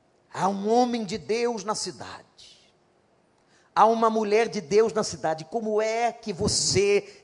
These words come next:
tem sido reconhecido? Nós estamos no meio de uma geração que quer ser reconhecida esteticamente,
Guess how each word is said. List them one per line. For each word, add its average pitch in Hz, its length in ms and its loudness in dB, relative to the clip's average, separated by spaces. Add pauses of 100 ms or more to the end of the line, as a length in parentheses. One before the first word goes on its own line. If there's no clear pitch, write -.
tem 214 160 8
sido 190 520 0
reconhecido? 156 1040 0 (2500)
Nós 220 280 10
estamos 254 400 2
no 240 120 0
meio 247 200 6
de 240 80 -2
uma 233 160 2
geração 233 680 4
que 247 120 -6
quer 220 160 4
ser 254 280 2
reconhecida 240 920 4
esteticamente, 202 1600 4